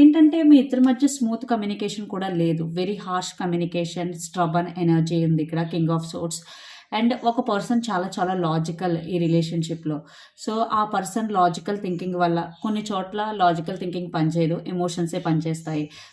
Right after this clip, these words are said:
So ఒక పర్సన్ ఎమోషనల్, ఒక పర్సన్ లాజికల్ అయినప్పుడు ఆ రిలేషన్ వర్కౌట్ అవ్వడం చాలా చాలా కష్టం. So నాకు రీసెంట్ పాస్ట్‌లో అదే సిచ్యువేషన్ కనిపిస్తుంది. మీ రిలేషన్‌షిప్‌లో ఒక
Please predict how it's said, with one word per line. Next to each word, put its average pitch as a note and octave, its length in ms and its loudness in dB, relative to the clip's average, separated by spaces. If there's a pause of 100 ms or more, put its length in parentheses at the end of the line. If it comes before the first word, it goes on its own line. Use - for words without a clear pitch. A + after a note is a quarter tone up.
So - 120 -6
ఒక B3 200 0
పర్సన్ G3+ 360 -4 (120)
ఎమోషనల్, G3 520 -6
ఒక G3 200 -8
పర్సన్ F#3+ 400 -4
లాజికల్ F3 500 -2
అయినప్పుడు F#3 360 -4
ఆ - 100 2
రిలేషన్ E3+ 400 -4
వర్కౌట్ E3 340 -4
అవ్వడం F3 260 -4
చాలా E3 280 -2
చాలా E3 260 -4
కష్టం. E3 300 -8 (460)
So B3 60 2 (260)
నాకు A#3+ 160 0 (100)
రీసెంట్ G#3+ 320 -4
పాస్ట్‌లో G3+ 300 -2
అదే F#3 180 -6
సిచ్యువేషన్ F3+ 460 -8
కనిపిస్తుంది. D#3+ 520 -2 (320)
మీ A3+ 160 2
రిలేషన్‌షిప్‌లో B3 680 2
ఒక A#3+ 140 -8